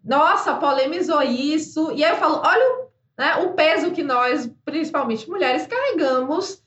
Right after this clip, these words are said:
de ter que ter filhos. Você não tem filho? Ah, não sei o quê. Eu, por exemplo, escolhi não ter filhos,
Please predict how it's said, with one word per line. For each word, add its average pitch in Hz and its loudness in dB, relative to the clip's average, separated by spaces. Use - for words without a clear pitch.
de 285 -2
ter 285 2
que 427 -2
ter 294 2
filhos. 208 -2
Você - 0
não 359 2
tem 392 2
filho? 370 2
Ah, 349 2
não 415 -6
sei 392 -8
o 359 -8
quê. 349 -6
Eu, 381 0
por 381 -2
exemplo, 311 0
escolhi 370 -2
não 330 -4
ter 370 -6
filhos, 254 -6